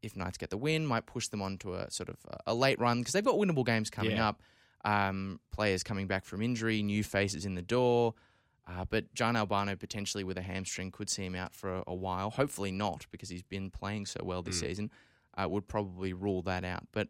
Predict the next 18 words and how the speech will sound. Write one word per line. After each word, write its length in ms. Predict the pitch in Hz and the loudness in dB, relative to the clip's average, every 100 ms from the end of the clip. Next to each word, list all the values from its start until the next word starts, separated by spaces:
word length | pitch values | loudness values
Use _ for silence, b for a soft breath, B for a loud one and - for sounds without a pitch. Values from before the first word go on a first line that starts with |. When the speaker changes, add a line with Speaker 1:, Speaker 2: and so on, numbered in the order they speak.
| - | -4
Speaker 1:
I 60 | 101 | -2
talked 220 | 127 120 | -2 0
about 140 | 101 | -2
new 140 | 101 98 | -2 -4
faces, 460 | - 95 - 71 - | -2 -2 -4 -10 -8
and 120 | 90 | -2
the 60 | 98 | 0
other 340 | 107 101 92 - - _ | 4 4 2 -2 -20 _
big 160 | 127 107 | -2 -2
thing 180 | 107 | -4
that 80 | 95 | -2
I 60 | 95 | 0
wanna 180 | 95 90 | -2 -2
mention 320 | 90 - 92 | -4 -6 -8
is 180 | - 87 | -8 -8
Taylor 300 | - 135 117 | -2 0 0
Shrivers, 580 | 98 107 131 185 240 - b | 2 4 4 4 0 -6 b
Speaker 2:
Yep. 160 | - 127 | -10 -10